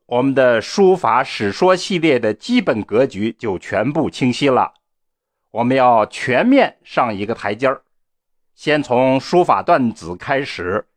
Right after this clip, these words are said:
进入第二集，敬请大家继续关注。谢谢大家。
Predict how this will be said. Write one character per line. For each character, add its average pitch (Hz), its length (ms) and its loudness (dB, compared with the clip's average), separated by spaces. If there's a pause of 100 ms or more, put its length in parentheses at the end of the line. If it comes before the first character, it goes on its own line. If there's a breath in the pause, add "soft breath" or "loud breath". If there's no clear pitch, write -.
进 139 200 -2
入 98 320 -2 (120)
第 170 220 -4
二 185 280 0
集， 98 380 -8 (680)
敬 123 240 -4
请 95 240 -6
大 110 160 -2
家 110 340 -2
继 120 240 -8
续 98 220 -8
关 117 240 -6
注。 123 240 -4 (480)
谢 - 180 -6
谢 107 120 -6
大 95 160 -2
家。 101 200 -2